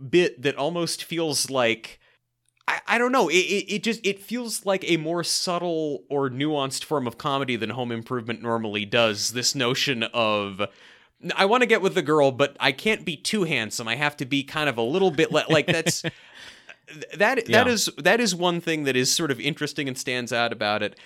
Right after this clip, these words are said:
Speaker 1: The other thing is that this, more than anything else, really had me looking at Mark and thinking, like, "You were just a little baby once. You were just a cute little blonde kid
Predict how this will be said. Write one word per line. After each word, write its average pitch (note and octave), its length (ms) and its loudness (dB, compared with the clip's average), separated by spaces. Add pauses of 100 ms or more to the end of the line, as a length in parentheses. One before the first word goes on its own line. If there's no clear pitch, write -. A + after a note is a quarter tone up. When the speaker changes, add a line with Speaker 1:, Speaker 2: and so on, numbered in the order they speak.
(160)
Speaker 1:
The B3+ 100 -2
other D4 160 2
thing A#3 240 2
is - 140 2
that C#3 180 -2
this, G#3+ 220 0
more G#3 180 0
than F3 100 0
anything D#3 360 -2
else, B2+ 260 -4
really C#3+ 200 -2
had C#3+ 160 -2
me B2+ 100 -6
looking B2+ 280 -6
at A2 120 -8
Mark G#2+ 320 -4
and G#2 120 -12
thinking, A2 300 -6
like, G#2 280 -4 (560)
"You A3+ 200 -6
were E3+ 160 0
just F3+ 300 -6
a A#2+ 60 -2
little C#3+ 340 -4
baby G#2 380 -4
once. F#2 800 -2 (420)
You G#3+ 120 -2
were C4 100 2
just G#3 220 2
a - 60 2
cute A3 340 2
little G3+ 180 4
blonde D#3+ 480 2
kid C3+ 600 0